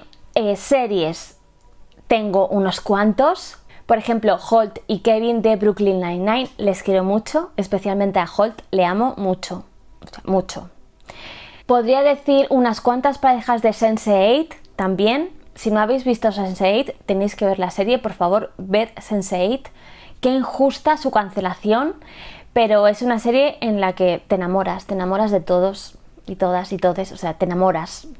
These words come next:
es amor. Y después, dos, eh, parejas de mi adolescencia, sobre todo. Una es,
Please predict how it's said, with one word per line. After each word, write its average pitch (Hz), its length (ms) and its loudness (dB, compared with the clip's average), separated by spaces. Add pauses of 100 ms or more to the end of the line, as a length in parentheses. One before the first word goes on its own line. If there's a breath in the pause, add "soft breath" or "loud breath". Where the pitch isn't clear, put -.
(160)
es 185 120 -8
amor. 170 300 -4 (1700 loud breath)
Y 320 120 4
después, 277 440 2 (360 loud breath)
dos, 285 480 0
eh, 220 440 2
parejas 220 600 0
de 226 180 2
mi 214 220 4
adolescencia, 220 920 0
sobre 208 320 0
todo. 220 440 2 (800 loud breath)
Una 233 460 2
es, 214 200 -2